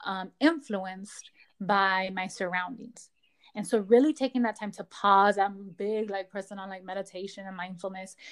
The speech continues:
because it's really about training our brains and using, you know, growing the gray matter in our prefrontal cortexes, which allows us to exercise discipline in the first place, instead of just allowing our, you know, amygdala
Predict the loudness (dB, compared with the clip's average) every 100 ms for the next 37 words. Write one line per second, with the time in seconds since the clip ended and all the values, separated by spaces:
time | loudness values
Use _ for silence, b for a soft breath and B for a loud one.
0 | B 2 4 4 6 6 6 4 2 0
1 | -4 -4 -6 -8 -8 -8 -2 2 2 2
2 | b b -10 -6 -2 0 0 0 2 2
3 | 0 -4 -10 -10 -4 4 8 10 10 8
4 | 4 0 -2 -2 -2 -2 -2 -4 -4 -8
5 | -8 -6 -6 -6 -8 -6 -6 -4 -8 -8
6 | -10 -12 -12 B _ -6 -2 -2 0 2
7 | 2 0 -2 -6 -8 -6 -4 -4 -6 -4
8 | -4 -4 -6 -8 -8 -4 -4 -4 -8 -8
9 | -10 -10 B B B 2 4 4 0 6
10 | 6 6 2 0 -4 -12 -8 -4 -4 -4
11 | -6 -6 -6 -8 -8 -10 -12 -16 -16 -16
12 | -18 _ _ _ 2 4 4 2 -2 -6